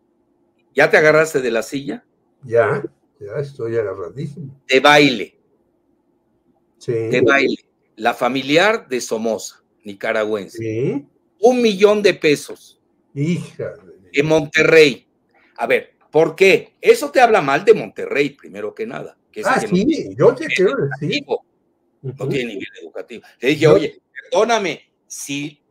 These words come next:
Speaker 1: de baile cobra un millón, yo cobro veinte millones".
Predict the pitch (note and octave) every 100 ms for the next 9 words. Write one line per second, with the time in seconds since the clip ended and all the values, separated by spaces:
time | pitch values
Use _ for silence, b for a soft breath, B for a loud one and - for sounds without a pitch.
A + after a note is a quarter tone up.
0 | _ C#3+ C#3+ F#3+ A3 A3 D#3+ E3+ F#3 G3+
1 | G3 F3 D#3 C#3+ D#3 D#3+ A#3+ - _ _
2 | D#3+ D#3+ D3 C#3+ A#2 B2 A#2+ A#2 F#2+ -
3 | E3+ A3+ A#2 - _